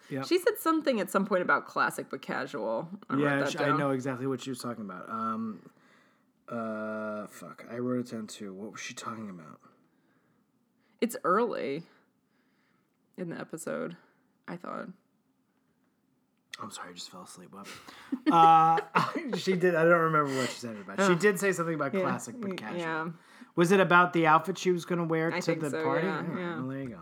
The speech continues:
Speaker 1: We're done.
Speaker 2: Um, so yeah, so they, she buys these six-inch heels. They get real dressed up. They show up to a classic high school party from every movie and television show you've ever seen in your life.
Speaker 1: And nobody's dressed up.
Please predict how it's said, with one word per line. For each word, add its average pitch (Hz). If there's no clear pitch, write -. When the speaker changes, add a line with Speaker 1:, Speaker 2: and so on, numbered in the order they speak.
Speaker 1:
We're 104
done. 170
Speaker 2:
Um, 175
so 220
yeah, 190
so 190
they, 175
she 202
buys 180
these 190
six-inch 180
heels. 156
They 180
get 156
real 175
dressed 180
up. -
They 180
show 180
up 175
to 170
a 156
classic 170
high 170
school 180
party 165
from 160
every 170
movie 170
and 156
television 160
show -
you've 156
ever 151
seen 151
in 135
your 135
life. 123
Speaker 1:
And 127
nobody's 123
dressed -
up. 90